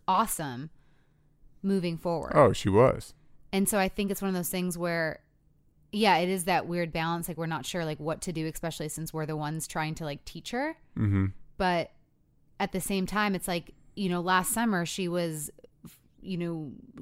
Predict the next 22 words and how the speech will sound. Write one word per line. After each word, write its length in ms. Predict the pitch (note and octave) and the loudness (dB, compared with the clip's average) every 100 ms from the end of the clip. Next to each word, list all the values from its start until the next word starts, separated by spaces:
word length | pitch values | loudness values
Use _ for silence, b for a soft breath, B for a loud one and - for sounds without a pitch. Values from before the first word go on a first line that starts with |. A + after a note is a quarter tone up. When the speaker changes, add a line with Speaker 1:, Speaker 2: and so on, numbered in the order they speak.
| - _ C3+ - | -20 _ -12 0
Speaker 1:
awesome 460 | F#3 G#3 A3 F#3+ F3+ | 6 8 6 0 -4
at 120 | - | -4
swimming 300 | F#3 E3+ D#3+ | -4 -2 -2
and 100 | D#3+ | -4
she 160 | - F3 | -4 -2
would 320 | E3+ D#3+ - | -2 -2 -4
swim 280 | - G#3+ G#3 | 0 0 2
to 100 | D#3 | 0
us 240 | D#3 - | -2 -4
and 140 | D#3 | -4
not 180 | D#3 C#3+ | -4 -2
have 160 | E3+ E3+ | -4 -4
her 80 | E3+ | -4
floaties 460 | G3 G3 F#3+ D#3+ | 0 0 0 0
on. 180 | D3+ D3 | -2 -2
And 80 | D#3+ | -4
then 100 | E3 | -4
this 140 | E3+ | -2
summer 260 | - E3+ D#3+ | -2 -2 -4
she's 280 | - D#3 - | -6 -8 -10
terrified 880 | - - G#3 A#3+ F#3+ D#3+ C#3+ D3+ D#3 b b | -16 -8 -2 0 0 0 0 -2 -6 b b
Speaker 2:
I 100 | G2+ | -6